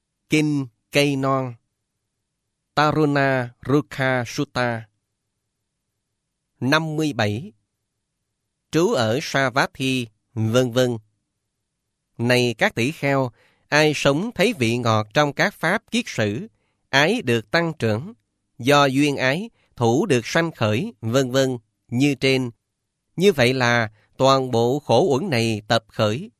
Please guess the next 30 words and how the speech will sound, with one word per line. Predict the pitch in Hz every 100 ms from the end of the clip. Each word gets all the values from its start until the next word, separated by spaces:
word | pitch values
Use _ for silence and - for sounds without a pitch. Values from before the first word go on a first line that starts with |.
| _ _ _ _ _ _ _ _ _ _
Này | 117 123 123 120
các | - 208
tỷ | - 117
kheo, | 170 143 143 135 - _ _
ví | 120 147
như | 214 156 147 135
một | 120 107 -
cây | 143 139
non, | 131 135 131 120 - _ _
có | - 202
người | 160 127 120
thỉnh | 117 113 165
thoảng | 131 113 110 151 214
vung | 127 151 143
xới | - 139 190 -
các | 220 -
rễ. | 110 104 185 - _ _ _ _
Bali | - 131 156 147 143
Sa | - 143 139
Jeya, | 131 110 147 113 131 127 117 - _ _ _ _ _
thỉnh | 123 147
thoảng | 214 120 110 131 220
bỏ | 117 120
thêm | - 147 131
phân, | 139 135 131 - _ _
thỉnh | 120 139
thoảng | 143 120 113 156
tưới | - 156 214
thêm | 139 123
nước. | 123 151 -